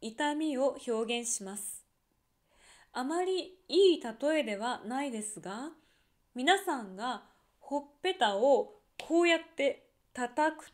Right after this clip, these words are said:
と、その後、ほっぺたが熱っぽくなりますよね。これがヒリヒリです。肌にトラブルがあった時に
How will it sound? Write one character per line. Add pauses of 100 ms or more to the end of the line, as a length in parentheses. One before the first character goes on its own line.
と、 (480)
そ
の
後、 (200)
ほ
っ (220)
ぺ
た
が (440)
熱
っ (260)
ぽ
く
な
り
ま
す
よ
ね。 (840)
こ
れ
が (220)
ヒ
リ
ヒ
リ (120)
で
す。 (1160)
肌
に (160)
ト
ラ
ブ
ル
が
あ
っ (140)
た
時
に